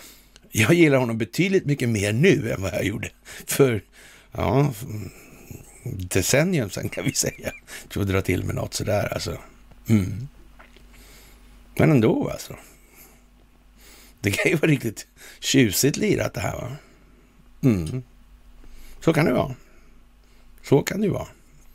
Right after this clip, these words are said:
Faktiskt. Ja, det var lite bra, får man ge honom då. Faktiskt.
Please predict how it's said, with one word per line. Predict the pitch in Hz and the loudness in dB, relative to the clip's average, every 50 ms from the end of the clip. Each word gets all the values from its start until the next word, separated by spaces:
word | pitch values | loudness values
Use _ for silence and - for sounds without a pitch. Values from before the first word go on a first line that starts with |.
| - - - - - - - - - - - - - - - - - - - - - - | -20 -20 -20 -20 -20 -20 -20 -20 -20 -20 -20 -20 -20 -20 -20 -20 -20 -20 -20 -20 -20 -14
Faktiskt. | - - 147 - - 120 98 - - - - - - - - - - - - - - - - - - - - - - - - - - - - - - - - - - - - - | -8 -6 -6 -4 -4 -4 -4 -4 -6 -8 -12 -14 -18 -20 -20 -20 -20 -20 -20 -20 -20 -20 -20 -20 -20 -20 -20 -20 -20 -20 -20 -20 -20 -20 -20 -20 -20 -20 -20 -20 -12 -6 -4 0
Ja, | 170 170 123 117 110 110 127 156 175 190 - - - | 2 4 6 8 8 8 8 6 4 2 -4 -12 -8
det | - 127 | -2 0
var | 156 185 | 2 2
lite | 220 220 214 | 2 4 2
bra, | 139 107 98 95 95 92 - _ _ _ _ _ _ _ - | 4 4 2 2 0 -2 -6 _ _ _ _ _ _ _ -16
får | - - 110 | -10 -6 -2
man | 110 104 101 - | -2 -2 -2 0
ge | - 113 104 95 | 2 2 2 2
honom | 95 98 101 98 | 2 -2 -4 -4
då. | 92 101 104 104 - _ _ - - - - - - - - - | -4 -4 -6 -8 -12 _ _ -20 -20 -20 -20 -20 -20 -20 -8 -2
Faktiskt. | - 92 - - - - - - - - - | -2 -2 -2 -2 -4 -4 -4 -4 -6 -8 -12